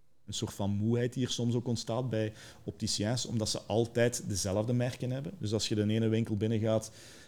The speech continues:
en je gaat drie deuren verder binnen, die hebben allemaal dezelfde merken. Dus als je als, en dat is, dat is iets wat dat tien, vijftien jaar geleden in, in, in België ook was, en wat dat nu totaal niet meer is, want eigenlijk opticiens zijn hun eigen brand.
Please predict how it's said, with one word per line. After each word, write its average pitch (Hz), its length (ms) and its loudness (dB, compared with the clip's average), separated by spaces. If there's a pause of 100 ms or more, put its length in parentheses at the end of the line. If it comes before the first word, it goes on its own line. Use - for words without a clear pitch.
(100)
en - 140 0
je 104 80 2
gaat 104 240 2
drie 117 160 4
deuren 110 280 4
verder 107 360 0
binnen, 127 280 0
die 113 120 4
hebben 104 200 4
allemaal 120 400 4
dezelfde 101 400 0
merken. 98 440 -4 (300)
Dus 107 120 -4
als 113 160 2
je 117 100 0
als, 107 300 0 (140)
en - 160 -6
dat 110 120 0
is, 110 100 2 (100)
dat 107 120 0
is 98 60 -2
iets 117 140 0
wat 110 160 0
dat - 280 -2 (560)
tien, 113 200 2
vijftien 110 320 2
jaar 110 160 4
geleden 104 380 2
in, 101 280 -2
in, 95 320 -4 (440)
in 104 140 -2
België 107 360 2
ook 113 240 -2
was, - 460 -4 (140)
en 107 120 -4
wat 107 140 0
dat 104 140 0
nu 127 460 4 (640)
totaal 110 400 0
niet 127 120 4
meer 107 120 2
is, 131 200 0
want 101 200 -4 (300)
eigenlijk 120 300 0
opticiens 113 540 -2
zijn 117 120 0
hun 101 120 2
eigen 113 300 0
brand. 95 500 -4